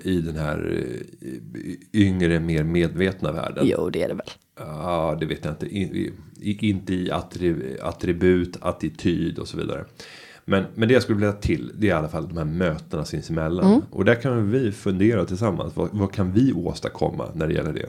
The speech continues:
Speaker 1: Och kanske återkomma med, med förslag på hur vi skulle kunna bli en katalysator. Inte själva se till att det händer, utan hjälpa till att få andra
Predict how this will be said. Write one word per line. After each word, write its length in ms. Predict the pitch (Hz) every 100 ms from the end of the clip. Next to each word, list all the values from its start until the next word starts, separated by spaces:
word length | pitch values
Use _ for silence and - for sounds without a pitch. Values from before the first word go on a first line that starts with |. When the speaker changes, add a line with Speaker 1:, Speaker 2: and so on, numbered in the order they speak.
| -
Speaker 1:
Och 120 | -
kanske 220 | 107 104
återkomma 540 | 80 85 101 104 82
med, 280 | 65 71 71 - - - _
med 200 | 87 85
förslag 680 | - 101 - 127 113 - - -
på 120 | -
hur 120 | 87
vi 160 | 82 80
skulle 200 | - 80
kunna 160 | 82
bli 120 | 76 78
en 80 |
katalysator. 960 | - - 82 82 80 - 104 78 - -
Inte 200 | 78 123
själva 520 | - 127 92 110 90 - -
se 140 | - -
till 200 | - -
att 220 | - 113 -
det 80 |
händer, 440 | 78 76 85 85 95 - -
utan 440 | - 85 - 78 73 - - _
hjälpa 400 | 87 85 90 87
till 360 | 82 123 78 -
att 120 | -
få 200 | - - -
andra 540 | 110 85 76 127 76